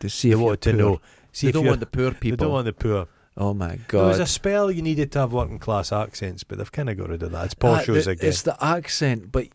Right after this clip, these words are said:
Speaker 1: y-, they put you at front of house.
Speaker 2: Okay.
Speaker 1: So they would go, "Hey, look at all those poor f-, for-, foreign, poor,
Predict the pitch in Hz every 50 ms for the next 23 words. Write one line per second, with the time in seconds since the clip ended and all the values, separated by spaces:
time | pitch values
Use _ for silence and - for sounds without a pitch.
0 | _ _ 165 - - _ _ - _ _ _ _ - - _ - 117 175 196 -
1 | - 190 170 160 151 139 - - - 139 131 127 113 110 110 117 101 92 - -
2 | - - - _ _ - _ _ _ 156 160 139 - 127 101 82 - - _ _
3 | _ - - - 160 156 147 156 175 180 170 147 - 156 143 131 - - _ _
4 | _ - 240 240 233 262 302 311 - 277 233 190 202 202 202 190 165 165 156 143
5 | 127 - - - - - - - - 214 208 185 147 - - - - - 175 156
6 | - - 147 131 - - 170 175 170 - 131 127 117 - - 135 139 160 165 156
7 | 143 147 - - 190 185 185 165